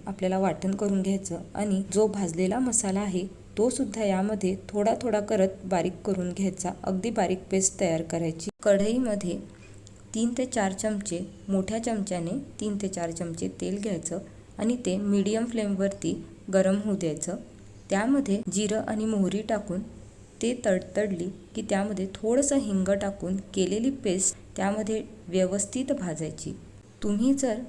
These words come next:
काही पारायणाच्या नियम अटी पाळत असाल, कांदा आणि लसूण बरेचदा वर्ज्य असतो, तर यामध्ये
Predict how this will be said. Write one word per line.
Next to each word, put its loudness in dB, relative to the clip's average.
काही 0
पारायणाच्या 2
नियम 4
अटी -4
पाळत -2
असाल, -2
कांदा 2
आणि -2
लसूण 0
बरेचदा 2
वर्ज्य 0
असतो, -4
तर 0
यामध्ये 2